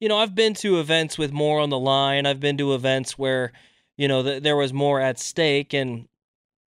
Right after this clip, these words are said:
maybe the intensity level was higher. You know, I had the opportunity and was really thankful to be able to go and cover Game Six of the N B A Finals last year. And so obviously nothing is really gonna match up to that sort of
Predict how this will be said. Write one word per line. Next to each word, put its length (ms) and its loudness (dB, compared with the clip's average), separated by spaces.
maybe 240 2
the 160 0
intensity 640 -2
level 380 -2
was 180 -4
higher. 360 -2
You 120 -4
know, 240 -4
I 120 0
had 200 0
the 280 -2
opportunity 920 -2
and 100 -4
was 140 -2
really 200 0
thankful 360 -2
to 80 -6
be 100 0
able 180 -2
to 180 -6
go 440 2
and 160 -2
cover 340 -2
Game 280 -2
Six 320 -4
of 40 -6
the 120 0
N 80 -2
B 80 0
A 80 0
Finals 420 -2
last 320 0
year. 240 -4
And 120 -4
so 180 0
obviously 580 -2
nothing 400 -2
is 140 -4
really 240 0
gonna 160 0
match 400 -2
up 160 -2
to 140 -6
that 200 0
sort 220 -4
of 180 -6